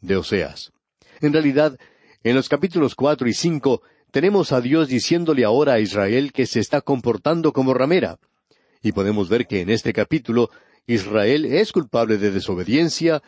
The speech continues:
de inmoralidad, ignorancia de la palabra de Dios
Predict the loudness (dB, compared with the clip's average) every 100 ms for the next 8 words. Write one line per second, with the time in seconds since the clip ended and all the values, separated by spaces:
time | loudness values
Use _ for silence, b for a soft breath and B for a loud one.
0 | b -6 0 0 2 0 0 -2 0 0
1 | -2 _ _ _ _ -2 0 0 2 0
2 | 0 0 2 0 0 0 2 0 -2 -2
3 | 0 0 -2 -12